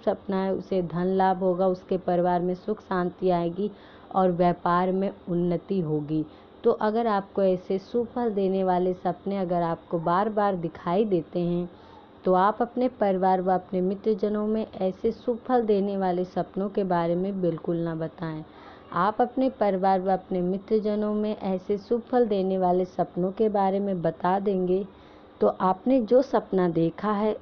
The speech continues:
उस सपने का आपको पूरा फल नहीं मिल पाएगा। इसलिए आप अपने परिवार व अपने मित्रजनों में ऐसे शुभ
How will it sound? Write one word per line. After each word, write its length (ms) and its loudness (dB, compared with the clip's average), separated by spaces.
उस 180 -2
सपने 340 0
का 180 0
आपको 300 -2
पूरा 260 2
फल 240 -6
नहीं 320 2
मिल 180 0
पाएगा। 440 -6
इसलिए 440 4
आप 360 2
अपने 320 0
परिवार 440 2
व 120 2
अपने 300 0
मित्रजनों 680 2
में 240 0
ऐसे 340 4
शुभ 300 2